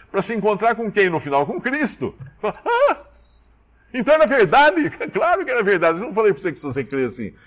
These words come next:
em mim, você seria salvo? É, falou. Então, o que, que você tava pensando? O que, que você ia acrescentar a isso? O que, que você queria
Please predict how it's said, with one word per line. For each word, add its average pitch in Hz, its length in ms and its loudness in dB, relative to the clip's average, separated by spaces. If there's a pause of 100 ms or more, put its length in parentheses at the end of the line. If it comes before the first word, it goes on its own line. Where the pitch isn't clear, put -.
(160)
em 131 140 -6
mim, 170 240 -4
você 156 260 -2
seria 127 300 0
salvo? 220 560 0
É, 247 200 0
falou. 220 400 0 (140)
Então, 247 440 2
o - 680 -20
que, 254 100 -12
que - 60 -16
você 185 100 -8
tava 262 160 0
pensando? 185 360 -2
O - 20 -6
que, - 100 -20
que - 80 -20
você 254 80 -8
ia 277 80 4
acrescentar 165 560 -2
a 120 60 -2
isso? 104 340 -10 (720)
O - 60 -20
que, - 40 -20
que - 80 -18
você 269 140 -8
queria 185 480 2